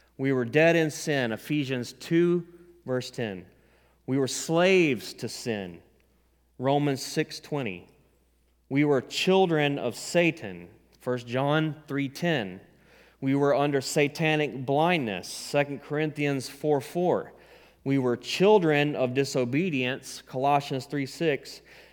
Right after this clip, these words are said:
and by nature children of wrath, Ephesians two three.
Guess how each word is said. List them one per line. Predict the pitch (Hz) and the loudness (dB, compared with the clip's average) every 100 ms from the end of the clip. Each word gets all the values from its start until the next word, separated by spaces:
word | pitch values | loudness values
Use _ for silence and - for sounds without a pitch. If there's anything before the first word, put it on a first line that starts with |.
| - | -2
and | 135 | 2
by | 131 139 | 6 6
nature | 135 143 180 208 - 135 | 6 4 4 2 0 -2
children | 123 - 156 151 139 | -2 0 2 2 -2
of | 123 | -4
wrath, | 127 160 139 92 - - _ _ _ 113 | -2 0 2 0 -6 -20 _ _ _ -14
Ephesians | - 143 135 123 | -4 -2 -2 -6
two | - 143 | -8 -10
three. | 120 139 135 | -8 -8 -8